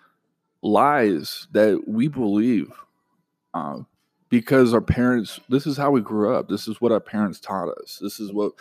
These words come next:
we used to know and what we know now. And so when we're talking about a house, we're not <laughs> talking about literal fabrication. We're talking about an environment,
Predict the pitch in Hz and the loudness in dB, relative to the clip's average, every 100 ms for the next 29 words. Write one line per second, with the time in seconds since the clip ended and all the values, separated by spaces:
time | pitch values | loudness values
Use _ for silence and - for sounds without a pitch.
0 | - - _ _ 117 135 131 123 147 - | -20 -20 _ _ -4 -4 -2 -2 -2 -2
1 | - 107 120 113 80 95 104 120 117 113 | 2 4 6 4 2 2 4 4 4 4
2 | 117 120 107 113 - - - _ _ _ | 6 6 4 2 0 -8 -20 _ _ _
3 | _ _ _ - 110 107 - _ _ _ | _ _ _ -2 0 0 -4 _ _ _
4 | _ _ _ _ _ _ _ _ _ _ | _ _ _ _ _ _ _ _ _ _
5 | - - 147 135 120 - 123 123 113 107 | -10 2 4 6 4 4 6 6 6 2
6 | - - 120 120 143 139 123 123 107 - | -6 -2 0 2 2 4 4 2 2 2
7 | 143 135 117 - 113 135 131 123 - 123 | 4 4 2 2 2 4 2 -2 0 0
8 | 135 123 101 90 98 120 120 110 110 101 | 2 2 2 2 4 6 8 8 6 6
9 | - _ _ - - 107 104 - - 117 | 0 _ _ -8 0 2 2 0 4 4
10 | 135 - 82 98 - 127 120 117 104 101 | 4 0 2 4 4 0 2 2 4 2
11 | 92 87 87 104 135 160 98 73 | 2 -2 0 2 2 4 4 2